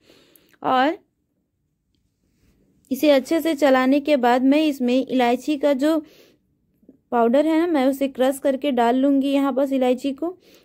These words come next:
और यहाँ मावे को मैं प्लेट में इस तरह के चौड़े प्लेट में निकाल कर इसे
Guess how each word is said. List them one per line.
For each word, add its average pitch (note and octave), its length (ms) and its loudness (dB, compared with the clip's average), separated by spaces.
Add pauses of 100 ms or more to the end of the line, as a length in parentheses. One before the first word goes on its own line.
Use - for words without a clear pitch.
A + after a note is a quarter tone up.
(100)
और A#3 140 0
यहाँ C#4 340 -2
मावे D4+ 420 0
को C#4+ 180 0 (500)
मैं A#3+ 360 -2
प्लेट D4 420 -2
में D#4 200 0
इस C#4+ 180 -6
तरह C4 260 2
के C4 220 0
चौड़े C4 320 0
प्लेट C#4+ 280 -2
में D4 100 0
निकाल B3+ 340 0
कर C#4 120 -2
इसे A#3+ 300 -2